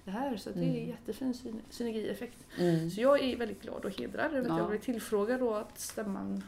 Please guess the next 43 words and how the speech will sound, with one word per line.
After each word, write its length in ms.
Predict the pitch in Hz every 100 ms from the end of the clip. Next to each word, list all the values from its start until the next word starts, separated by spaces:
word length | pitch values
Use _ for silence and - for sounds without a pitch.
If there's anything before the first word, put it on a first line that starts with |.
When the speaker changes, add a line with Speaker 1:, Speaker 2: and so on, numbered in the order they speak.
| - -
Speaker 1:
sa 100 | 214
ja 180 | 202 -
till 180 | - -
det 60 | 202
här 140 | -
också, 140 | - -
så 60 |
Speaker 2:
Mm. 140 | 175 170
Speaker 1:
att 60 |
jag 100 | 185
blev 140 | - -
invald 240 | 196 - -
till 100 | -
det. 60 | 180
Speaker 2:
Mm. 120 | 180
Speaker 1:
Så 80 | 170
att 60 | 190
jag 100 | 240
hoppas 400 | 262 226 208 220
och 80 |
håller 140 | 208 208
tummarna 480 | 220 208 185 - 190 -
att, 60 | -
att 280 | - - - 208
det 80 | -
kommer 200 | - -
vara 100 | - - - -
kanon. 220 | 202 190
Och 100 | 190
vi 40 |
har 180 | 208 214
ju 60 | 196
en 80 |
jättefin 480 | 208 196 - 208 196 -
V 160 | - -
D 160 | 110 202 - - - - - -
på 260 | - - -
dataföreningen, 540 | - 180 175 196 196
hon 100 | 185
heter 140 | 196 196
Birgi-, 260 | 196 -
Birgitta 300 | 190 190 196
Edberg, 500 | 202 220 202 - 233